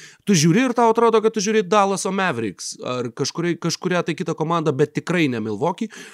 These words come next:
Specialiai ieškojau, kodėl jie tą padarė, tai ten buvo, kad, e, trys skirtingi mėlynos spalvos atspalviai simbolizuoja tris upes tekančias per Milwaukee arba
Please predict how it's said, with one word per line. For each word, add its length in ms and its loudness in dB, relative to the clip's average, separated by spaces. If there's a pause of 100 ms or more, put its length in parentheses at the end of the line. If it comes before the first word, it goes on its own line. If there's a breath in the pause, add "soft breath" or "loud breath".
(140 loud breath)
Specialiai 480 2
ieškojau, 340 0
kodėl 380 0
jie 100 2
tą 140 0
padarė, 400 0
tai 160 -2
ten 100 -2
buvo, 220 2
kad, 160 -4
e, 220 -4 (460)
trys 360 2
skirtingi 640 -2
mėlynos 560 2
spalvos 480 -2
atspalviai 560 0
simbolizuoja 800 -2 (300 loud breath)
tris 360 2
upes 540 2
tekančias 560 0
per 160 -2
Milwaukee 640 0
arba 460 0